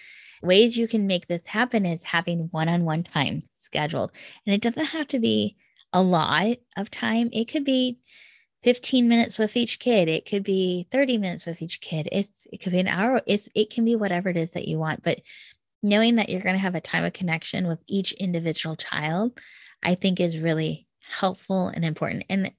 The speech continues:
that reconnection can happen with just you and the child, or maybe it's you and your husband and that child. That's how we approach it in our house. Our kids have one-on-one time with us as a parent, um, team.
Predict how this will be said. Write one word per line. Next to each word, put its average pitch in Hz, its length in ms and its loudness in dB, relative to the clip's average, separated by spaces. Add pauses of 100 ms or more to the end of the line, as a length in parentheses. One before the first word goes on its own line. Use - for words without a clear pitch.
that 226 180 0
reconnection 190 640 0
can 160 200 -4
happen 165 320 -2
with 143 180 -4
just - 240 -4
you 185 340 2
and 254 100 0
the 277 120 0
child, 285 480 -4 (500)
or 202 140 4
maybe 196 240 4
it's - 180 -4
you 190 220 4
and 170 120 -2
your 160 120 -4
husband 220 400 0
and 214 160 0
that 202 140 -4
child. 185 460 -2 (440)
That's 226 200 4
how 269 180 4
we 190 220 4
approach 143 360 0
it - 120 -4
in 160 80 -2
our 151 120 4
house. 147 380 -2
Our 156 220 0
kids 185 280 0
have 165 280 0
one-on-one 160 480 -2
time 147 220 -4
with 139 260 -6
us 151 260 -2
as 143 220 -4
a 110 80 -2
parent, - 520 -10 (480)
um, 147 460 0
team. 92 340 -6